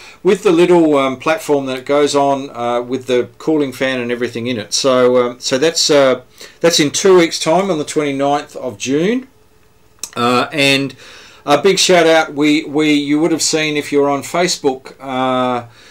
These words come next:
we have a fox hunt, uh, on the twenty-third. I think it's the twenty-third of, um, July, up here from nine thirty A M.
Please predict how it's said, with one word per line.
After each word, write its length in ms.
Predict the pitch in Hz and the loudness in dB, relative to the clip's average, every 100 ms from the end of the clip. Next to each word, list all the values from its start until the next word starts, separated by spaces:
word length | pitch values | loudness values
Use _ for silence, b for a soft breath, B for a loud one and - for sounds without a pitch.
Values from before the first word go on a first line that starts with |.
| B | B
we 140 | 139 135 | -4 -2
have 220 | 143 143 | 2 4
a 520 | 143 139 135 135 131 | 4 4 4 0 -2
fox 440 | - - 196 196 - | -8 -2 0 0 0
hunt, 480 | 170 160 - - - | -2 -4 -6 -12 -10
uh, 440 | 131 131 127 131 135 | -8 -4 -2 -2 0
on 320 | 143 143 139 | 2 2 0
the 640 | 135 135 135 135 135 127 123 B B B B | -2 0 0 0 -2 -4 -8 B B B B
twenty-third. 1700 | - - 180 180 - 156 147 143 139 135 127 - - 175 208 285 320 330 B B - _ - | -8 -2 -2 -2 -2 0 2 0 0 -4 -6 -8 0 4 4 4 0 -6 B B -20 _ -14
I 80 | |
think 240 | 135 190 185 | -12 -10 -10
it's 160 | - | -10
the 80 | - | -10
twenty-third 800 | - 180 156 - 175 175 175 160 | -6 -4 -2 -2 0 2 2 0
of, 500 | - 147 143 139 135 | 0 2 4 2 0
um, 520 | 139 135 131 131 131 - _ | 0 0 -4 -10 -14 -18 _
July, 640 | - 143 135 147 208 247 254 b b b b | -6 -2 2 2 2 0 -4 b b b b
up 180 | 143 143 | -4 -4
here 320 | - 160 175 | -2 2 2
from 260 | 175 143 135 | 2 -4 -6
nine 220 | 143 147 | -4 -4
thirty 380 | 143 151 143 131 | -4 0 0 2
A 280 | 127 131 165 | 0 2 0
M. 220 | 226 269 | -2 -8